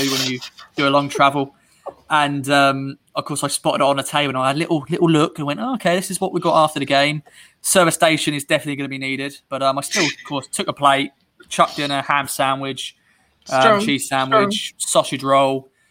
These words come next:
Speaker 2: Mm.
Speaker 1: Um, but I didn't, I didn't do a dent, did it? We had to stop off at a service station, and, um, we went, we stopped off at Cobham services, um,
Speaker 2: Mm-hmm.
Speaker 1: just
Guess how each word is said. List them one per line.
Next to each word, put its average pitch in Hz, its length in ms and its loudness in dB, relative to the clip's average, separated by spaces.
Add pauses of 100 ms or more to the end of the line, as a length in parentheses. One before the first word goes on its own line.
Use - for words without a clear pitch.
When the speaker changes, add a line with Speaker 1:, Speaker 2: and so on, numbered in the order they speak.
Speaker 2:
Mm. 196 300 2
Speaker 1:
Um, 135 360 0
but 131 80 -4
I 131 100 0
didn't, 139 260 -4
I 135 60 -4
didn't 147 240 -6
do 147 140 0
a 139 60 0
dent, 139 280 -2
did 131 140 -6
it? 123 240 -8 (160)
We 139 100 -4
had 131 120 0
to 135 160 -6
stop 143 320 -4
off 139 180 0
at 131 60 -6
a 123 60 -4
service 135 380 2
station, 120 480 -2
and, 123 380 -8
um, 123 420 0 (280)
we 139 160 6
went, 139 240 2
we 147 80 2
stopped - 280 0
off 147 180 0
at 139 240 6
Cobham 170 400 2 (280)
services, 180 720 0
um, 151 180 4
Speaker 2:
Mm-hmm. 233 240 0 (160)
Speaker 1:
just - 220 -8